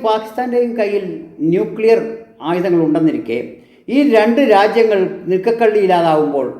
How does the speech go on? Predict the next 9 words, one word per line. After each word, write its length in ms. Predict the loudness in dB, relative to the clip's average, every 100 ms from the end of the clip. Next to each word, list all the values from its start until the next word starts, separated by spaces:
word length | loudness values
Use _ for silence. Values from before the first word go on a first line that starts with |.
| -10
അതെടുത്ത് 320 | -4 -4 -2 -4
ഉപയോഗിക്കാൻ 440 | 0 0 2 0 0 0
മടി 140 | -2 -2
കാണിച്ചെന്ന് 380 | -2 -4 -4 -4
വരില്ല. 240 | -4 -6 -12 -16 -16 -12
യുദ്ധം 240 | -2 -2 -2 -6 -2
അങ്ങനെ 200 | 2 4
ഒരു 80 | 2 0
അന്ധമായ 460 | 0 0 0 0